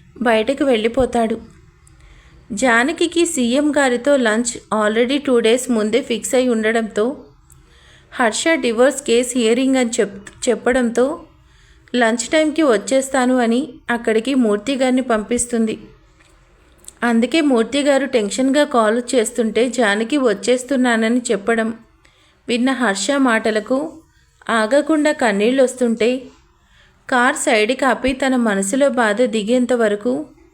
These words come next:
తన కన్నీళ్లకు స్వేచ్ఛనిచ్చి, మళ్ళీ ఫోన్ రావడంతో వచ్చేస్తున్నా అని చెప్పి ఫేస్ వాష్ చేసుకొని ఫైవ్ మినిట్స్లో సీఎం హౌస్కి వెళ్ళి విలేజ్ డెవలప్మెంట్ సీఎం గారితో డిస్కస్ చేస్తూ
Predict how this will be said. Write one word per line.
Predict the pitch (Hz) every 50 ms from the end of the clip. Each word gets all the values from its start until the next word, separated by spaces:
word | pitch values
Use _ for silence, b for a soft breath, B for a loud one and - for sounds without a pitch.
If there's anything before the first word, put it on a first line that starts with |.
| _ b b b b b b b b b b b _ - 294
తన | 294 294
కన్నీళ్లకు | 285 285 247 226 214 208 220 247 262 302 302 311
స్వేచ్ఛనిచ్చి, | 302 - - 254 214 190 196 - 294 277 262 240 202 - - 240 240 277 320 - - - -
మళ్ళీ | 233 233 220 226 226 294 320
ఫోన్ | 320 311 247 226 226 247 269
రావడంతో | 277 262 247 233 233 233 233 226 247 277 269
వచ్చేస్తున్నా | 247 208 196 196 - 269 269 262 - - 254 226 208 208 214 226 - - - _ _ _ _ -
అని | 233 247 233 233 - 214
చెప్పి | 190 196 196 240 233 262 - - - b b b b b b b b b _ -
ఫేస్ | 254 247 247 254 247 -
వాష్ | 330 330 320 320 - 269
చేసుకొని | 247 247 247 - - 233 247 254 269
ఫైవ్ | 262 - 254 220 214 214
మినిట్స్లో | 226 240 247 240 240 - 240 240 254 302 403 - B B B B B B B B B -
సీఎం | - - 277 269 254 302 339 339 320
హౌస్కి | 302 269 240 240 233 - - 277
వెళ్ళి | 240 240 208 208 214 240 285 339 392 - - -
విలేజ్ | 226 240 240 226 - 320 311 -
డెవలప్మెంట్ | - - - - 220 220 220 233 254 269 262 - 269 269 262 254 262 - - - b b b b b b b -
సీఎం | - - 247 247 240 240 269 294 294 294
గారితో | 285 262 226 226 240 254
డిస్కస్ | 262 214 233 226 233 - - 277 269 277 - 277
చేస్తూ | 247 208 208 - - 233 262 311